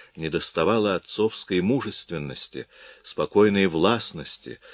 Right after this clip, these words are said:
словом, он казался слабой копией великого оригинала. Сходство бесспорно было,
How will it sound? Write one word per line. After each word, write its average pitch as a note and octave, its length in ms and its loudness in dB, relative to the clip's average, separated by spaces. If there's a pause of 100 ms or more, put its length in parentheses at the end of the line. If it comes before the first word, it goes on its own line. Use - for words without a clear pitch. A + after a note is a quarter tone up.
словом, E2 480 2
он F#2 160 0
казался F2+ 560 0
слабой F#2+ 520 0
копией D#2 720 -2 (240)
великого E2 560 0
оригинала. C#2+ 680 -4 (640)
Сходство G2+ 640 0
бесспорно G2 680 0
было, F2+ 460 0